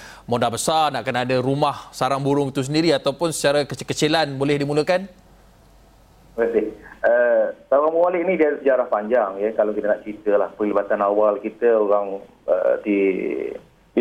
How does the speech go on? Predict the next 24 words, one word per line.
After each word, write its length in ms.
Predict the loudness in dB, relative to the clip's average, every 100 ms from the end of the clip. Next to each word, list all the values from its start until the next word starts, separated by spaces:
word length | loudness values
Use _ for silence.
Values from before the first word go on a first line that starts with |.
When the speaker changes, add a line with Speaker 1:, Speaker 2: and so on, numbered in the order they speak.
| 2
Speaker 2:
Semenanjung 480 | 2 2 0 0 2
ni 160 | 0
bermula 720 | 2 0 2 2 4 4 0 -2 -12
secara 720 | -2 0 2 2 2 2 -2 -6 -20 _ _ -4
senyap-senyap, 560 | 0 0 2 0 0 -2
rahsia-rahsia 720 | -2 0 -2 0 0 2 2
pada 400 | 0 2 0 -2 -4 _ _ _ _ _
sekitar 560 | -6 -2 0 2 0 0
sembilan 240 | 0 0
lapan 200 | 0 0 0
puluhan, 360 | -2 0 -4 -6 -12
eh. 80 | -12 _ _
Eh, 160 | 0 2
jadi 180 | 2 0
itu 140 | 0 2
rahsia-rahsia 720 | 0 0 0 -2 0 2 2
lah, 100 | 0 -6 -4
senyap-senyap. 560 | -2 0 0 0 -8 _ _ _
Dan 240 | -2 -2 -2
kita 320 | 0 2 2
ni 160 | 2
hanya 560 | 2 2 2 4 2 -2 -4
mula 320 | 0 2 2 2
sedar 560 | 0 2 2 0 -2